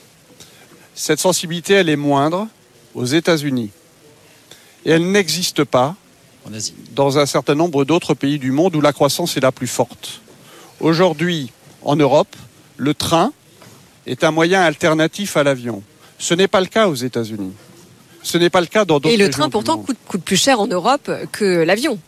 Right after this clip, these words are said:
Speaker 1: Et le train coûte plus cher en Europe, effectivement, que, euh,
Speaker 2: Oui.
Speaker 1: l'avion. Donc, la, l'avion s'est démocratisé. Avec l'arrivée des compagnies low cost,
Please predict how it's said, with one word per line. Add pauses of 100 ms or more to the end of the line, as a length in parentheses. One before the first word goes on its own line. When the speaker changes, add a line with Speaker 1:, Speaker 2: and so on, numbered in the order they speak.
(180)
Speaker 1:
Et
le
train
coûte
plus
cher
en
Europe,
effectivement,
que,
euh,
Speaker 2:
Oui.
Speaker 1:
l'avion.
Donc, (400)
la, (420)
l'avion (300)
s'est
démocratisé. (460)
Avec
l'arrivée
des
compagnies
low
cost,